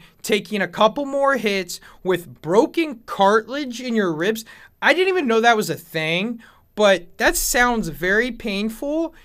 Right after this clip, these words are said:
and props to you for sticking it out. Listen, dude played phenomenal, and if I'm being real,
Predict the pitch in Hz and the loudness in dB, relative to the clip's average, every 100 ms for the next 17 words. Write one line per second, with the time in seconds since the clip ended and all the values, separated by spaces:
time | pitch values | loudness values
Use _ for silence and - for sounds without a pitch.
0 | - _ _ _ _ 208 208 - 240 247 | -20 _ _ _ _ -4 -2 4 4 4
1 | - 247 226 226 208 170 - 208 214 202 | -4 -2 -2 -2 -4 -6 -6 -8 -8 -6
2 | 190 160 131 - - - - 254 233 123 | -4 -4 -6 -10 -20 -20 -2 0 0 -6
3 | - _ _ _ _ _ _ _ _ - | -14 _ _ _ _ _ _ _ _ 0
4 | 320 381 - 277 262 - 226 190 190 185 | 6 4 4 0 0 0 -4 -2 0 0
5 | 151 123 _ _ _ _ 214 208 175 151 | -2 -8 _ _ _ _ -4 -2 0 -4
6 | 156 143 123 123 226 285 330 330 302 302 | -4 -4 -6 -6 -4 -2 0 -2 -2 -2
7 | 330 349 359 349 | 0 0 -2 -6